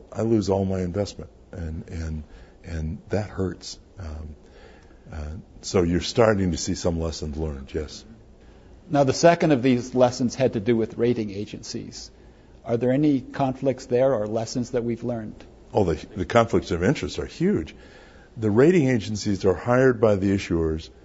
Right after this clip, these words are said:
Speaker 1: to rate an issue that the investment banker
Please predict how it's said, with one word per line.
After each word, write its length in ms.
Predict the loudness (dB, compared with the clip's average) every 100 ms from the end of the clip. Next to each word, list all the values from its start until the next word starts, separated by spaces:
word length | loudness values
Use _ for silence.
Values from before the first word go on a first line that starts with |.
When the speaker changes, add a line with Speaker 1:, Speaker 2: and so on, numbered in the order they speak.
| -20 -2
Speaker 1:
to 100 | 2
rate 600 | 2 6 8 8 4 -2 -16 -20 -20 -20 -8
an 180 | -6 -6 4
issue 680 | 6 6 2 2 2 -2 -8 -18 -20 -14
that 300 | 0 0 2
the 80 | 0
investment 460 | 2 4 2 0 2
banker 520 | 2 2 0 -2 -4